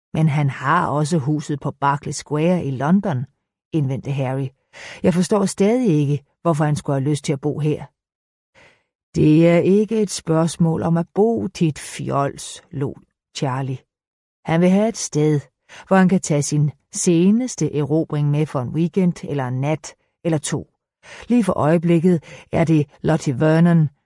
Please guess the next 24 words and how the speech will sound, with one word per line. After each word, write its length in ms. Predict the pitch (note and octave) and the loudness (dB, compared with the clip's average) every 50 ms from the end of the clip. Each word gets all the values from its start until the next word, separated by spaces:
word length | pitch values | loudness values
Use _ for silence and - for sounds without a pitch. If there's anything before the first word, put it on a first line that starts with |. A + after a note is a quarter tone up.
| _ _ _ | _ _ _
en 140 | - F3 D3 | 2 2 4
balletdanserinde 880 | D#3+ D#3 D3 E3+ G3 - - G#3+ F#3+ F3+ - F#3 - D3 C#3+ C#3+ C#3+ C3+ - - | 4 2 2 2 0 0 0 0 0 0 0 -2 -2 0 0 0 0 0 -2 -4
ved 80 | D3+ | -6
Covent 380 | - - F3 D#3 D#3 E3 D3 - | -2 -2 0 0 0 0 -2 -2
Garden. 420 | D3+ C3+ B2+ A#2 C3 - - - - _ _ _ _ _ _ _ _ _ _ _ - | -2 -2 -2 -4 -6 -8 -10 -10 -12 _ _ _ _ _ _ _ _ _ _ _ -2
Han 120 | E3 D#3+ | 0 0
kan 140 | - F3+ - | 0 0 -2
ikke 180 | - G3 - | -4 -6 -8
så 100 | - A#3 | -8 -8
godt 320 | G3+ - F3+ D#3+ D#3 - - _ _ _ | -4 -2 -2 -2 -2 -4 -10 _ _ _
tage 140 | - D#3+ E3 | -4 -2 -2
hende 140 | D3 C#3+ C#3+ | 0 0 2
med 180 | D3 D3+ D3+ C3+ - _ _ _ _ - | 2 0 0 -2 -4 _ _ _ _ -6
til 140 | - - - | -6 -4 -2
Eagles 440 | G3+ G3+ F#3+ - F#3+ E3+ D3 - - - | 0 -2 -2 -2 -4 -8 -8 -8 -10 -8
Cliff 320 | - D#3 C#3+ C#3 - - - | -6 -4 -4 -4 -6 -12 -10
Castle." 520 | - - D#3+ C#3+ C#3 - - G#2+ G#2 - - _ _ _ _ _ _ _ _ _ _ _ _ _ - | -4 -2 0 0 0 -2 -6 -10 -14 -14 -16 _ _ _ _ _ _ _ _ _ _ _ _ _ -6
Harry 240 | - C#3+ C#3 C#3 C#3 | -2 -2 0 0 -2
stivnede. 600 | - - - D3+ C#3 C3+ C#3 C#3+ C#3+ C#3+ C3+ - _ _ _ _ _ _ _ _ _ _ _ _ _ _ _ _ _ _ _ _ _ _ _ _ _ _ - | -4 -4 -4 -4 -2 0 0 0 0 0 -2 -4 _ _ _ _ _ _ _ _ _ _ _ _ _ _ _ _ _ _ _ _ _ _ _ _ _ _ -4
"Jeg 280 | - - E3 E3+ F3 F3+ | 0 2 4 4 4 4
er 40 | F3 | 4
ikke 380 | G3+ A3+ B3 C4 B3 C#4+ C4+ | 4 4 4 2 2 0 -2
sikker 480 | - - - - - A#3 A#3+ - B3+ B3 | -2 -2 -2 0 0 0 0 0 -2 -6
på," 540 | - - - G3 F3+ E3 A2+ - D3+ D3+ | -4 -2 0 0 2 2 0 -4 -8 -14